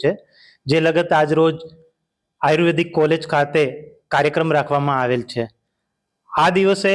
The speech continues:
આપણું સંવિધાન એડોપ્ટ કરવામાં આવેલું હતું. કોન્સ્ટિટ્યુશન એસેમ્બલીમાં આજે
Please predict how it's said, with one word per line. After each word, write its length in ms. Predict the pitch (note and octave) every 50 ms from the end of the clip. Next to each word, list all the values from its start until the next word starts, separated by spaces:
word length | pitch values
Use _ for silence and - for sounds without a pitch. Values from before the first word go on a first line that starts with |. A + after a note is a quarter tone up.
| G3
આપણું 440 | G3 F#3+ D3+ D#3 D3 D3 E3+ F3 E3+ - -
સંવિધાન 520 | - D3 D3+ D#3+ E3+ F#3 F3 F3 E3+ F3 E3+ F3 F3+ - - - D3+
એડોપ્ટ 300 | D3+ D#3+ F3+ F#3 F#3 - - -
કરવામાં 420 | F3 D#3 D3+ D3+ D3+ D3+ D3 C#3
આવેલું 300 | C3+ C3+ C#3 C3+ C#3 D3 C#3
હતું. 220 | C3 - D#3 F3+ A#3+ - - _ _ _ _ _ _ _ -
કોન્સ્ટિટ્યુશન 720 | D3+ D#3 D3+ D3+ - - G3 F3+ G3 F3+ F#3 - G3+ G3 G3+ G#3 G3+ G3 G3+ - - - - _ _ _ _ _ _ -
એસેમ્બલીમાં 880 | D3 D3+ D3 - G3 G3+ G3+ F#3+ G3 G3 G3+ G3 G3 G3 E3+ C3+ B2 - - - _ _ _ _ - D3+
આજે 240 | C#3+ D3+ D#3 F3 F3+